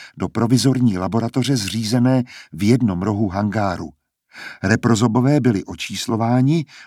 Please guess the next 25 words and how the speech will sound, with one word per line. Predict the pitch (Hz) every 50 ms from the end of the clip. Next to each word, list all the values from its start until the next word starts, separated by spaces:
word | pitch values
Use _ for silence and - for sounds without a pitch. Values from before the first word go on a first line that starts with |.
| _ -
označeni | 104 104 98 101 120 120 120 - - 123 127 143 147 -
a | - -
podrobeni | - - 117 101 123 131 117 117 131 127 139 143 - - - - - -
základním | - 85 90 95 113 123 - 131 131 117 113 131 120 90 76
testům, | - 80 85 - - - 104 104 120 147 143 139 - - - - - -
aby | - 143 131 180
se | 151 - 120 104
zjistilo, | 95 123 120 - - - 139 151 156 143 - - - -
jestli | 104 151 170 - - - 98
ještě | 98 127 127 - - - 101
reagují | 98 110 120 131 123 107 120 131 127 123 131 120 - 98 - - -
na | 101 110 110
zvukové | 104 120 123 131 - - 135 123 120 101
pokyny | - - 107 - - 117 113 117 120 107 - - -
z | - 98 95
dálkových | 104 104 113 110 - 127 110 123 - -
ovladačů. | - 113 113 110 101 90 87 - - - 80 78 76 80 76 _ _ _ _ _ - - - - - 98
Zdálo | 92 82 107 101 117 123 139 147
se, | 139 - - 165 165 165 - 131
že | 120 139
si | 139 - - 101
všichni | - - - - 160 139 - 143 127 120
uchovali | - 123 - - 143 123 151 147 147 139 120 - - - - -
schopnost | - - - - 147 - 135 143 143 127 - - - - - - _
zaznamenávat | - 85 87 92 87 87 98 101 98 107 104 110 113 117 123 143 156